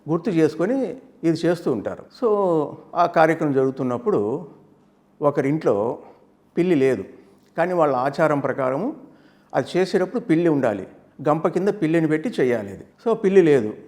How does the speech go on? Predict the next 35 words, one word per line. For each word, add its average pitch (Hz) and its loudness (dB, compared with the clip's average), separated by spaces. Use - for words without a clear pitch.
So 175 0
ఎక్కడెక్కడో 151 2
పిల్లిని 131 0
వెతికి 123 -4
తెచ్చి 135 -4
గంప 123 -4
కింద 131 -4
పెట్టి 131 -4
ఆ 120 0
రోజు 123 -4
ఆ 123 0
సంవత్సరీకాన్ని 127 -4
కంప్లీట్ 113 -8
చేశారు. 98 -14
ఆ 160 0
తర్వాత 156 -2
పిల్లిని 143 0
వదిలేశారు. 101 -10
వాళ్ళ 175 4
ఇంట్లో 190 2
ఒక 147 2
అబ్బాయి 120 2
అడిగాడు, 95 -10
"నాన్న 147 0
ఎందుకు 180 0
పిల్లి 160 0
తెచ్చారు, 135 0
ఎక్కడి 156 -2
నుంచి, 143 -4
దీనికోసం 139 -2
ఏంటి?" 110 -4
అన్నాడు. 95 -10
"ఏమోరా 170 0
మన 156 0
ఆచారము 135 0